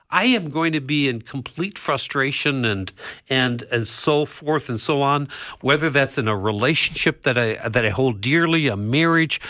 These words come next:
a, a, a sibling relationship, a parental relationship, you know,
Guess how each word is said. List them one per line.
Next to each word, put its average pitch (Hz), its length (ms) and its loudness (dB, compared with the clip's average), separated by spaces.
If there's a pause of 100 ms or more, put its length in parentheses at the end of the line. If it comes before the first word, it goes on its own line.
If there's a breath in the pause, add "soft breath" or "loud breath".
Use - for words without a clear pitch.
(180 loud breath)
a, - 60 2
a, 104 420 0
a 104 140 2
sibling 185 500 2
relationship, 156 640 0
a - 20 -12
parental 180 540 0
relationship, 151 720 0 (360 loud breath)
you 139 140 0
know, 139 160 2